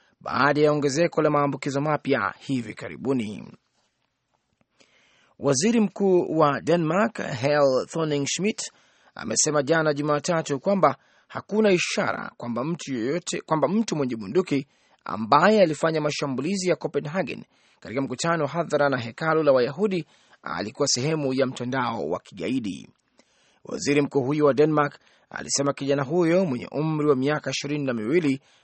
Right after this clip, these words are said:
alizaliwa Denmark na kwamba polisi walimjua kwa matukio kadhaa ya kihalifu na mahusiano na magenge, lakini wachunguzi hawakuweza kupata ushahidi wa kumhusisha na genge la Waislamu wenye msimamo mkali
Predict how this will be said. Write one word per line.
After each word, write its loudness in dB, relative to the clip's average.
alizaliwa 0
Denmark -2
na -2
kwamba 4
polisi 0
walimjua 4
kwa -10
matukio -4
kadhaa 2
ya -2
kihalifu -4
na 0
mahusiano 0
na -8
magenge, -4
lakini -4
wachunguzi 2
hawakuweza 0
kupata -4
ushahidi -2
wa 4
kumhusisha -4
na -2
genge 0
la 4
Waislamu 0
wenye 4
msimamo -2
mkali 0